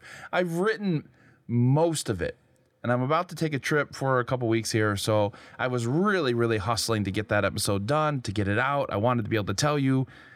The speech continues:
it's out, um, but it'll have to wait until I get back from the trip, because even though I could record it the way that it is, it's not,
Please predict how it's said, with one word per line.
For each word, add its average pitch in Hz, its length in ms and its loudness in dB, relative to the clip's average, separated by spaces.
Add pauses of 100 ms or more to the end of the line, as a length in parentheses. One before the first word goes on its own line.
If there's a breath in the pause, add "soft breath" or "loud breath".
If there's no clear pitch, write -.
it's - 260 -2
out, 160 400 -2 (540 loud breath)
um, 107 400 2
but 120 260 2 (720)
it'll 117 180 -2
have 127 160 0
to 117 60 -4
wait 107 160 0
until 95 180 -2
I 101 40 2
get 98 120 0
back 98 180 0
from 90 100 -4
the 90 60 0
trip, 208 320 -2
because 107 580 -2
even 160 240 -2
though 151 120 2
I 131 100 2
could 110 160 -4
record 160 360 0
it - 140 -4
the 110 80 2
way 117 140 4
that 107 180 0
it 127 140 0
is, 165 640 0
it's - 260 -4
not, 196 320 2